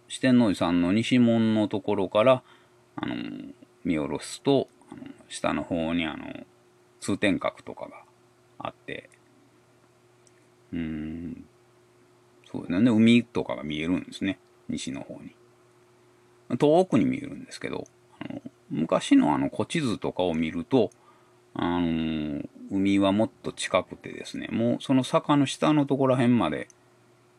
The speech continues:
が、あの、海岸やったみたいなんですね。なんかそんな風な話を、なんとなく書いてみたいなと思って、あ、ここ、この斜面の下は海やったんやなって、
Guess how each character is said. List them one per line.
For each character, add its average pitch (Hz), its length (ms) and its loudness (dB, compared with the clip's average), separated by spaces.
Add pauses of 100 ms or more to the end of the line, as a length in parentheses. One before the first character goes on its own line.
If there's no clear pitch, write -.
(140)
が、 147 180 6
あ 120 60 2
の、 71 120 -2
海 85 260 0
岸 76 200 0
や 52 100 -8
っ - 60 -16
た - 100 -12
み 71 120 -8
た - 100 -14
い - 60 -16
な - 100 -18
ん - 60 -18
で - 80 -18
す - 120 -10
ね。 107 160 -8 (1500)
な - 80 -2
ん - 40 -2
か - 60 -8
そ - 160 -2
ん 120 80 4
な 123 80 2
風 - 220 -4
な - 160 -14 (180)
話 - 400 -10
を、 - 60 -20 (1300)
な - 140 -6
ん - 40 -10
と 64 120 -8
な 60 100 -8
く - 200 -18
書 - 80 -4
い - 60 -8
て - 100 -16
み - 120 -14
た - 160 -12
い - 60 -16
な 80 140 -8
と - 180 -16
思 - 80 -16
っ - 20 -20
て、 - 160 -12
あ、 78 100 -4
こ - 160 -18
こ、 78 220 -4 (140)
こ 107 100 0
の 107 120 2
斜 87 360 -2
面 67 100 -16
の - 80 -16
下 - 200 -8
は 67 180 -12
海 85 160 -2
や 76 100 -4
っ - 80 -16
た 73 120 -12
ん 71 40 -14
や 69 80 -14
な 80 120 -4
っ 95 60 -4
て、 - 360 -12